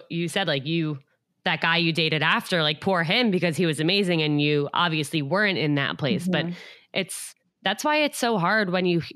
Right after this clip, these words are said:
Speaker 1: when you go on dates with people and you find out they just got out of a, a long relationship, because you're like, "Well, they're on a date. Like, I wanna give them the benefit of the doubt," but it is, in a way, a red flag. And not because
Speaker 2: It's such a red flag.
Speaker 1: they're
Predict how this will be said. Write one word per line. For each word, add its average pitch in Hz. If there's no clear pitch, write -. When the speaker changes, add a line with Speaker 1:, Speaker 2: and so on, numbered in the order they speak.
Speaker 1:
when 180
you 165
go 185
on 175
dates 175
with 165
people 160
and 180
you 180
find 170
out 160
they 165
just 160
got 160
out 151
of 143
a, 147
a 160
long 151
relationship, 156
because 160
you're 165
like, 165
"Well, 175
they're 185
on 220
a 220
date. 165
Like, 165
I 165
wanna 214
give 190
them 165
the 160
benefit 147
of 143
the 156
doubt," 156
but 190
it 185
is, 202
in 214
a 220
way, 165
a 220
red 160
flag. 269
And 202
not 254
because 254
Speaker 2:
It's -
such -
a 180
red 185
flag. -
Speaker 1:
they're 208